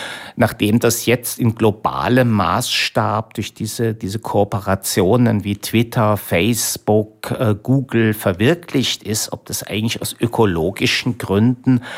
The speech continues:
ob das eigentlich, äh, ob man das noch machen kann, ne? Dass diese, die, ne, der, der Strom irgendwie, die, die, und da, da, da hängen ja wieder Kraftwerke dahinter, ne? Selbst,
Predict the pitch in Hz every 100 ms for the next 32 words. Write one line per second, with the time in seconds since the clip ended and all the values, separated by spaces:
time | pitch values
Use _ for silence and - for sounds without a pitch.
0 | - - - - - - 104 - - -
1 | 113 104 _ - 190 - - 277 117 107
2 | 110 110 117 - - - 117 110 104 -
3 | 113 131 160 190 175 92 85 80 104 107
4 | 98 - 104 - 107 - 104 98 117 127
5 | - 104 101 101 104 - - - 92 120
6 | 131 107 - 101 104 107 104 101 101 104
7 | 92 98 101 98 101 107 101 101 117 113
8 | 101 104 104 - 107 120 - - 107 98
9 | 110 123 104 110 101 113 120 117 117 104
10 | 110 120 120 120 -